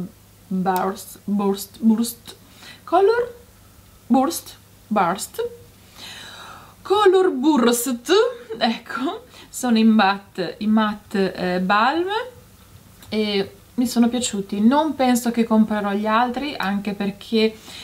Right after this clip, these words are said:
in, in tan-, di tantissime colorazioni ho questi qua di Tarte che io stradoro,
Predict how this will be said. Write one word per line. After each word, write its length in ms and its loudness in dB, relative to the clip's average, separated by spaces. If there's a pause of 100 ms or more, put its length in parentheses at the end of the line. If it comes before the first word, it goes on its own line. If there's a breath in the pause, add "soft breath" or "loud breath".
(140)
in, 320 -4
in 160 2
tan-, 240 2
di 240 2
tantissime 580 2
colorazioni 800 0
ho 160 -4
questi 280 -6
qua 140 -4
di 160 -4
Tarte 480 -2
che 140 -6
io 240 0
stradoro, 880 -2